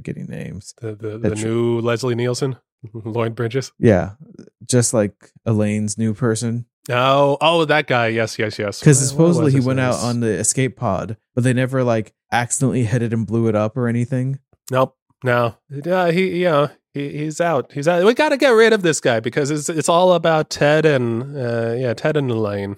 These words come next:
Speaker 2: you know. Uh, this, this guy, well, you know, he, he might have been a little, like, controlling, a little overbearing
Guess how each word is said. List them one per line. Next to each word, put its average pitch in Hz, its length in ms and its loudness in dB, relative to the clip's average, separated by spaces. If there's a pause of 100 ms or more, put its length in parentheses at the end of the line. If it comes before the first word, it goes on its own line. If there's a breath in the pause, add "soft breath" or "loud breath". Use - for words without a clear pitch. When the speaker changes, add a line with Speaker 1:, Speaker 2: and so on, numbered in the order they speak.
(140)
Speaker 2:
you 123 80 -8
know. 101 240 -6 (120)
Uh, - 400 -18 (720)
this, 156 320 -8
this 156 200 -6
guy, 131 380 2 (440)
well, 226 420 4
you 262 140 4
know, 285 140 6
he, 247 100 2
he 311 320 2
might 381 200 4
have 381 60 2
been 339 120 4
a 311 40 4
little, 262 360 6
like, - 460 2
controlling, 160 520 2
a 160 40 4
little 170 200 6
overbearing 123 680 2